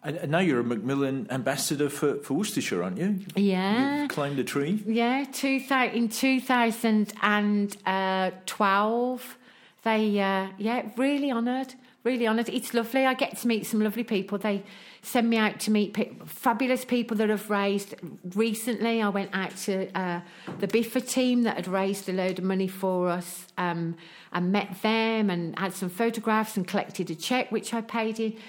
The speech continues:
Speaker 2: And then there was a, uh, I met a guy called, uh, Nick Richardson, who's just done a gig, a pub in town, and had raised,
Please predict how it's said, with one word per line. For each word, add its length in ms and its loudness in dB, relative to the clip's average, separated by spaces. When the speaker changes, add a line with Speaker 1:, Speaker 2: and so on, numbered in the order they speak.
Speaker 2:
And 120 -2
then 140 0
there 80 -2
was 220 -4
a, 240 0
uh, 340 -4
I 80 -4
met 200 0
a 40 -4
guy 220 -2
called, 400 -6
uh, 180 -4
Nick 300 -4
Richardson, 600 -4
who's 280 0
just 300 -8
done 100 -2
a 120 0
gig, 520 -4
a 80 -6
pub 220 -4
in 160 -2
town, 500 -2
and 100 2
had 200 -2
raised, 460 -2